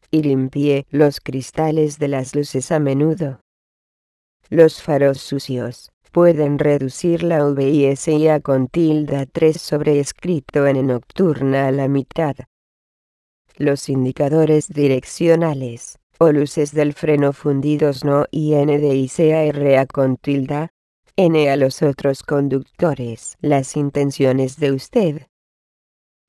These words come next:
Mantenga las luces delanteras ajustadas para no cegar a los conductores que vienen en la D I R S C A con tilde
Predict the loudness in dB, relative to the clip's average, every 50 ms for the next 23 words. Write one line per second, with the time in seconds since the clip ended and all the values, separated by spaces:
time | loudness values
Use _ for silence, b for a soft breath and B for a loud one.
0 | _ -4 0 2 2 2 0 0 -2 0 0 0 -2 -2 0 0 0 0 -2 -2
1 | -2 -4 -4 -4 -4 -4 -4 -4 -2 -4 -2 -2 -2 -2 -4 -4 -6 -6 -6 -6
2 | -6 -6 -6 -6 -6 -8 -10 -10 -10 -6 -4 -2 -2 0 0 0 -2 -4 -4 -4
3 | -2 0 0 2 2 2 2 0 0 -2 -2 -2 0 0 0 0 0 -2 0 -2
4 | -2 -4 -6 -8 -4 -2 -2 -2 0 -2 -4 -4 -6 _ -2 0 2 2 2 2
5 | 0 -2 -6 -6 -4 -2 -2 0 0 2 4 4 4 4 2 2 2 0 0 0
6 | 0 0 -2 -2 0 0 0 0 0 2 2 2 2 2 2 2 4 2 2 2
7 | 2 2 0 0 0 0 -2 0 2 2 2 2 0 0 0 0 0 -2 -2 -4
8 | -4 -4 -4 -2 -4 -4 -4